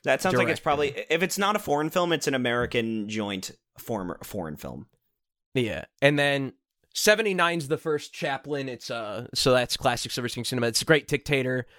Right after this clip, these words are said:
Speaker 2: Then nineteen fifty Sunset Boulevard, seventy-seven Paths of Glory, seventy-six Witness of, for the Prosecution, seventy-five one of your favorites,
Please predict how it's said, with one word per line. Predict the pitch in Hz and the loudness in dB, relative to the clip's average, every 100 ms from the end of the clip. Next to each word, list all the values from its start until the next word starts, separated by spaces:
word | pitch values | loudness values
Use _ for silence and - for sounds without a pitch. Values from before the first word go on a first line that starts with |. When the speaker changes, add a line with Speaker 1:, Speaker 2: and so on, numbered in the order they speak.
| - - - | -20 -16 4
Speaker 2:
Then | 170 165 160 156 | 6 6 2 2
nineteen | 151 151 151 | 2 0 -2
fifty | 139 143 139 | -4 -4 -4
Sunset | - 135 135 - | -2 0 0 4
Boulevard, | 147 147 143 139 | 6 6 6 4
seventy-seven | - 131 127 120 131 135 | 4 0 0 0 0 2
Paths | - 131 127 - | 0 0 -2 -6
of | 113 | -6
Glory, | 120 123 123 123 | -2 2 4 2
seventy-six | 123 139 123 120 - 127 - 127 | 4 4 4 2 2 0 0 -2
Witness | - 127 - | -2 0 -2
of, | 113 | -2
for | 117 | -2
the | |
Prosecution, | 110 120 117 - 127 123 123 117 - - - - | 2 2 0 -2 -2 0 0 -2 -6 -18 -20 -2
seventy-five | - 170 151 165 160 160 | 2 4 4 4 4 2
one | 135 | 0
of | 151 | -2
your | 180 | -2
favorites, | 143 143 147 | -4 -4 -4